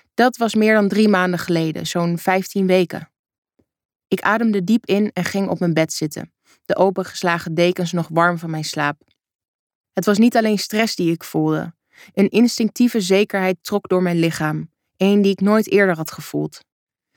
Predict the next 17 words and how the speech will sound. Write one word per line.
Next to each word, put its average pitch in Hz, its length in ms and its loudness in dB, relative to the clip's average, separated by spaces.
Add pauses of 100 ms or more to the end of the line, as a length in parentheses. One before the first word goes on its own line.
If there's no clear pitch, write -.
(140)
Ik 190 140 0
reikte 214 320 0
naar 196 160 0
mijn 185 120 0
laptop 202 380 -2
en 185 180 -2
googelde 196 300 2
een 180 100 -2
telefoonnummer. 156 840 -4 (880)
"Goedemorgen, 214 600 4
Abortuskliniek 233 640 0
Amsterdam, 190 560 0
waarmee 233 260 2
kan 240 140 -2
ik 226 120 -2
u 233 60 0
helpen?" 208 520 0